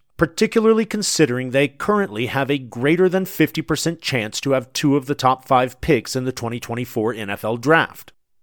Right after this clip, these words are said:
That makes the recent trade with the Commanders for defensive end Montez Sweat that much more confusing,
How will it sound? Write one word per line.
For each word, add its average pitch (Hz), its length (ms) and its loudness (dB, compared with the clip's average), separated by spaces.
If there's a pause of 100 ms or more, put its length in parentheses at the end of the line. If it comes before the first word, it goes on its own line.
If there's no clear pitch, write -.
(120)
That 170 300 8
makes 170 240 4
the 113 140 -2
recent 131 420 0
trade 113 300 0
with 127 140 -4
the 120 100 -2
Commanders 123 560 2
for 117 200 0
defensive 120 480 -2
end 127 200 2
Montez 123 400 0
Sweat - 500 0
that 170 240 2
much 196 240 0
more 127 180 0
confusing, 147 600 -2